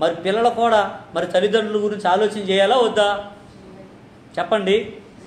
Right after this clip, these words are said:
అరే, మా అమ్మ, మా నాన్న మా కోసం ఇంత కష్టపడుతున్నారు, మా కోసం ఇంత ప్లాన్ చేస్తున్నారు, మా కోసం ఇంత ఆలోచన చేస్తున్నారు, మా అమ్మ, మా నాన్న మా మీద పెట్టుకున్న టార్గెట్లు మేము reach అవ్వాలి,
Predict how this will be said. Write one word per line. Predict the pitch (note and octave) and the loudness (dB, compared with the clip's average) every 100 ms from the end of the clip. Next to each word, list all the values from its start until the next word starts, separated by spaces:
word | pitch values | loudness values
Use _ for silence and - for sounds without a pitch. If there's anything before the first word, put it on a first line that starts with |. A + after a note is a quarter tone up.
| - | -12
అరే, | C3 F#3 A#3+ | -4 2 2
మా | G3 | 2
అమ్మ, | F3 E3+ G#3 | 0 0 0
మా | A#3 G#3+ G3+ | 0 0 0
నాన్న | F#3+ G#3 F#3+ G3+ G#3+ - - - | 0 2 2 0 -2 -14 -14 -2
మా | F3+ | 0
కోసం | E3+ A3 B3+ | 2 0 0
ఇంత | A#3+ - F#3 | -6 -4 -4
కష్టపడుతున్నారు, | F3+ G3 A3 G#3+ G#3 F#3 F3 G#3 - - - | -4 0 0 0 0 0 2 0 -2 -12 -6
మా | D#3+ | -2
కోసం | F#3 G3+ A#3+ C4 | 2 2 2 0
ఇంత | A#3 G#3 - | -2 -4 -2
ప్లాన్ | F3+ A3 A3+ | 0 0 2
చేస్తున్నారు, | A3 G3 G3 F#3+ F#3 A3 - - E3+ | 2 0 0 0 2 2 -2 -10 -2
మా | G3 | -2
కోసం | G3 A3+ A#3 | 2 0 0
ఇంత | B3 A3 | -6 0
ఆలోచన | F#3 G#3+ B3+ B3+ A#3+ | 2 4 4 4 0
చేస్తున్నారు, | G#3+ F#3+ - F#3+ F3+ G#3+ B3 - - | 2 0 0 2 4 2 0 -6 -4
మా | F#3 | 0
అమ్మ, | F#3+ G#3 C4+ | 0 2 2
మా | C4+ B3 | 2 0
నాన్న | A3 A#3 C4 C#4 A#3+ | 0 0 2 0 0
మా | G3 | -2
మీద | G3+ A3+ C#4 | 0 2 2
పెట్టుకున్న | C#4 B3+ B3 A3+ | 4 2 0 -6
టార్గెట్లు | F#3+ G#3 D4 D4 C#4 A#3+ A3 C4+ B3+ - | -2 0 2 2 0 4 4 2 -4 -2
మేము | G#3 F#3 | -2 0
reach | A3+ C#4 C4+ | 0 0 2
అవ్వాలి, | B3 G#3+ G#3 B3+ D#4+ | 4 4 2 -2 -4